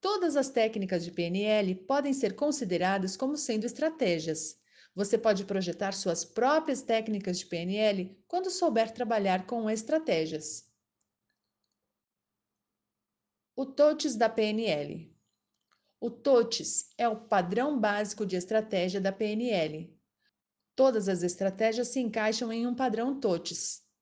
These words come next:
totes significa teste, operação, teste, saída. O modelo totes da P N L foi derivado pelos criadores da P N L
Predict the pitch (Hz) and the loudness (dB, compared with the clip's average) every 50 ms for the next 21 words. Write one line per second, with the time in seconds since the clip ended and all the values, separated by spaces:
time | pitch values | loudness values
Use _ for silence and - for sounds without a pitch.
0 | _ _ _ _ _ _ - 247 269 285 277 - - - 269 226 240 233 240 233 | _ _ _ _ _ _ 6 6 6 6 4 0 -2 -2 -2 0 0 0 -2 -2
1 | - - 190 156 - - - 165 170 - _ _ _ _ _ _ _ _ - 175 | -4 -6 -6 -6 -6 -6 -10 -12 -12 -16 _ _ _ _ _ _ _ _ 0 0
2 | 165 156 165 170 - - - 269 320 - - _ - - 220 220 - 185 175 170 | 2 2 0 -2 -4 -4 -4 -6 -8 -10 -12 _ -4 -4 -2 0 0 0 0 0
3 | 170 - - - 180 165 175 202 269 - - - _ _ _ _ _ _ 202 190 | 0 -4 -4 -4 -2 -2 -2 -4 -4 -6 -10 -16 _ _ _ _ _ _ 0 0
4 | 170 160 180 180 - - - 226 254 - - _ - - - - 320 311 277 208 | 0 0 -2 -4 -4 -6 -6 -8 -10 -12 -16 _ -16 -10 -4 -2 0 0 0 0
5 | 165 156 151 143 - - - _ _ _ _ _ _ _ _ _ _ _ _ _ | -2 -2 -4 -6 -8 -10 -16 _ _ _ _ _ _ _ _ _ _ _ _ _
6 | _ - 262 247 285 294 294 339 349 330 302 - - - 202 190 185 - 170 170 | _ -2 0 2 4 4 4 4 4 2 2 0 0 0 0 0 0 -2 -4 -4
7 | 165 - - 180 175 175 196 214 214 202 196 196 190 202 196 - - - - 339 | -4 -2 -2 -4 -2 0 0 2 2 2 2 2 0 -4 -8 -10 -16 -6 -2 0
8 | 349 320 330 285 240 208 185 202 196 196 190 202 202 - 202 196 190 - - 196 | 2 2 2 2 2 0 0 0 0 0 0 -2 -2 -2 -2 -2 -4 -4 -4 -2
9 | 196 180 170 165 180 185 185 180 190 185 165 170 156 160 - 233 247 247 233 208 | 0 0 0 0 -2 -2 -2 -2 -4 -2 -2 -2 -2 0 0 0 0 0 0 0
10 | 180 175 180 180 180 175 180 175 - - | 0 2 2 0 0 -2 -4 -6 -10 -14